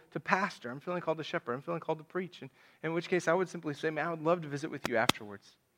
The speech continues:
'Cause there's some material that I can take you through, and there's some wonderful opportunities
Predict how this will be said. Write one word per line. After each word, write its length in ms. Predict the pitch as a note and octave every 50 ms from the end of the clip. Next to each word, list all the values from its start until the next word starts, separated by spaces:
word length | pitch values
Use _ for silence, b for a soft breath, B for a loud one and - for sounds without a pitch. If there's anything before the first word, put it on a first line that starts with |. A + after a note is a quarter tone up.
| _ _ _ _ _ _ _ _ _ _ _ _ _ _ -
'Cause 100 | C3+ B2+
there's 160 | E3 E3+ -
some 280 | - E3 D3+ D3 D3 D3
material 420 | C#3 - - - F#3 F#3 F#3 F3
that 100 | D#3 C#3+
I 140 | D3+ E3+ F#3+
can 140 | - E3+ D#3
take 240 | E3+ E3+ E3+ E3
you 80 | F3 D#3
through, 280 | - - D#3+ E3 D#3+ D#3
and 80 | C#3+
there's 160 | D3 D3 C#3+
some 240 | - C#3 B2+ B2+ C3+
wonderful 440 | C#3+ F3 A3 A#3 A3 F#3+ - - D#3+
opportunities 760 | D3 C#3 - - - - D3+ D3+ C#3+ B2 A2 G#2+ G#2 -